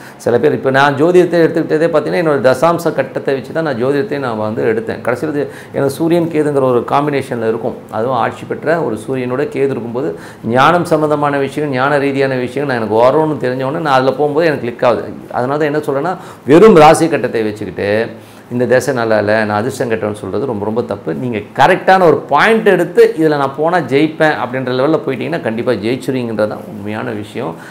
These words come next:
அதை வந்து நீங்க தேர்ந்தெடுங்க. அதனால வந்து உங்களுக்கு என்ன விஷயம் பிடிக்கும், முதல்ல ஒரு பேப்பர்ல எடுத்து எழுதுங்க. ஒரு நாலஞ்சு வாட்டி வந்து நீங்க வந்து உங்க மனசை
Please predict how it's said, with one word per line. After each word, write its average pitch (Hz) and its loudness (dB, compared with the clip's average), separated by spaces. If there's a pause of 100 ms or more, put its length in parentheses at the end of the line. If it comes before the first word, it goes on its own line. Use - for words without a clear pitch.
(140)
அதை 143 4
வந்து 170 2
நீங்க 160 -2
தேர்ந்தெடுங்க. 143 -2 (160)
அதனால 123 0
வந்து 143 0
உங்களுக்கு 120 -2
என்ன 143 -4
விஷயம் 135 -6
பிடிக்கும், 131 -6
முதல்ல 127 4
ஒரு 131 4
பேப்பர்ல 123 0
எடுத்து 113 -2
எழுதுங்க. 110 -2 (440)
ஒரு 101 -6
நாலஞ்சு 139 6
வாட்டி 147 2
வந்து 135 -2
நீங்க 120 -4
வந்து 131 0
உங்க 113 0
மனசை 180 2